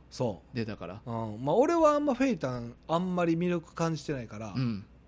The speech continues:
Speaker 1: 結構なんかもう分かりやすいキャラやから、
Speaker 2: うん。うんうんうん。
Speaker 1: あれやけど、でも能力を見た時はやっぱちょっとテンション上がるもん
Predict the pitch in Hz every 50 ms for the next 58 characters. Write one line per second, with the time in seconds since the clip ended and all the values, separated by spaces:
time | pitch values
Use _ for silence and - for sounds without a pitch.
0 | - - - 180 - - - 135 120 110 110 113 113 110 - 110 107 107 104 104
1 | 104 101 98 - - - - - - 123 127 - - 139 139 147 151 147 - -
2 | 226 196 135 107 - - - - 123 135 123 120 113 107 - 110 104 104 92 -
3 | 120 127 113 110 95 92 104 127 127 113 120 117 120 131 135 131 147 208 302 339
4 | 320 247 190 147 - 151 135 123 120 120 120 127 135 131 - 127 - - 147 -
5 | 180 147 117 127 - - 117 - - - 131 120 110 - 107 110 110 110 110 110
6 | 107